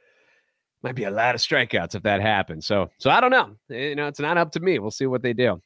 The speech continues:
Uh, a quick glance at the playoff picture in the National League after this weekend. The Braves sweep the Mets in, in, in Atlanta. Uh, they beat DeGrom and Scherzer to take a two-game lead in the N L East. Winner in the East gets that number two seed behind the Dodgers. The Cardinals got number three locked up.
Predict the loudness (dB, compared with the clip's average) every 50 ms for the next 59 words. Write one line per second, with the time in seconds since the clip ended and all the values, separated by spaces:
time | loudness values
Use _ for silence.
0 | _ _ 0 2 4 4 2 2 2 2 0 2 2 2 4 4 4 2 0 -4
1 | -4 0 4 4 6 6 4 4 2 0 0 0 0 -4 -2 -2 -2 -2 -2 -2
2 | 0 0 -2 -2 -2 -4 -2 0 0 0 0 0 -2 -2 -2 -2 -2 -2 -2 -4
3 | -4 -2 -2 -2 0 0 0 -2 -2 -2 0 2 2 2 2 2 0 0 0 0
4 | -2 -2 -2 -4 0 2 0 0 0 0 -4 -6 -6 -6 -8 _ _ _ _ _
5 | _ -2 -2 -2 -2 -6 -12 -10 -8 -8 -8 -10 -10 -6 -4 -2 -2 -2 -2 0
6 | 2 2 4 4 2 0 -4 -8 -12 _ _ _ _ _ _ _ _ -4 -2 0
7 | 0 0 0 0 0 2 0 0 0 -2 -6 _ _ _ -8 -6 -4 -2 0 0
8 | 0 0 -2 -4 -2 -2 -2 -2 -2 -6 -6 -4 -4 -2 -2 -4 -2 -2 -2 -2
9 | -2 -2 0 0 0 0 0 -2 -2 -2 0 0 0 0 2 2 2 2 2 2
10 | -2 0 0 0 0 0 -2 -2 -2 -2 0 -2 -2 -6 _ -20 -20 -20 _ _
11 | _ _ 0 2 4 4 4 4 4 2 2 2 0 0 0 0 -2 0 -2 -2
12 | 0 0 -2 0 0 0 0 -2 -4 -4 -2 -2 -2 -2 -2 -2 -2 0 0 0
13 | 0 0 -2 -4 -2 0 2 4 4 2 4 2 2 2 2 0 -4 0 2 2
14 | 2 2 0 -4 0 0 0 2 2 0 -2 -2 -4 -6 -6 -2 0 0 2 2
15 | 4 4 4 2 2 4 4 4 4 4 0